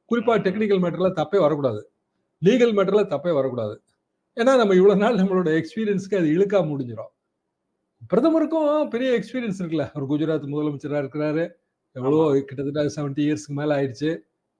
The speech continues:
Speaker 1: பத்து வருஷமா பிரதமர். ஆனா ஏன் வந்து இந்த அளவுக்கு இறங்கி பேசுறாரு? ஏன் இறங்கி பேசுறாருன்னா அந்த தன்னம்பிக்கை வந்து குறைஞ்சிருச்சு.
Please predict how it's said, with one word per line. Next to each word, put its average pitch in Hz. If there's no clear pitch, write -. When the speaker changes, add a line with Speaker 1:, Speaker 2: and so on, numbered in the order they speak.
Speaker 1:
பத்து 147
வருஷமா 160
பிரதமர். 147
ஆனா 254
ஏன் 226
வந்து 220
இந்த 196
அளவுக்கு 202
இறங்கி 185
பேசுறாரு? 139
ஏன் 247
இறங்கி 202
பேசுறாருன்னா 151
அந்த 120
தன்னம்பிக்கை 156
வந்து 147
குறைஞ்சிருச்சு. 139